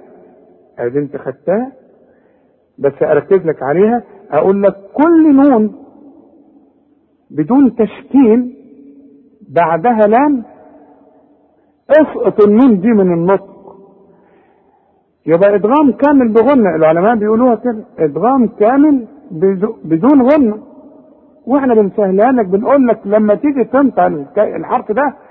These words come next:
اسقطه من النطق وقول: "يبين لنا". خلاص؟ ما لونه؟ أهي دي. شوف ما قبل كده بتقول له تؤمرون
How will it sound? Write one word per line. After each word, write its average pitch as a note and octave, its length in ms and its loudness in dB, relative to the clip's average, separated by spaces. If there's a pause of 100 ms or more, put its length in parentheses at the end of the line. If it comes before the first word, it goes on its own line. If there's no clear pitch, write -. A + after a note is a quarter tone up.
(380)
اسقطه A#3+ 680 0
من G3+ 180 2
النطق G#3 520 -2 (300)
وقول: C4 580 2 (440)
"يبين G3 1120 2
لنا". E3 420 -2 (1120)
خلاص؟ E3 320 -6 (480)
ما E3+ 520 -2
لونه؟ C#3+ 460 -2 (1200)
أهي C3 260 -4
دي. D#3 280 -6 (460)
شوف F#3 340 -6
ما B3 680 -2 (920)
قبل D3 200 0
كده G3 220 0
بتقول G3+ 280 -4
له G3+ 80 -2
تؤمرون E3 1300 0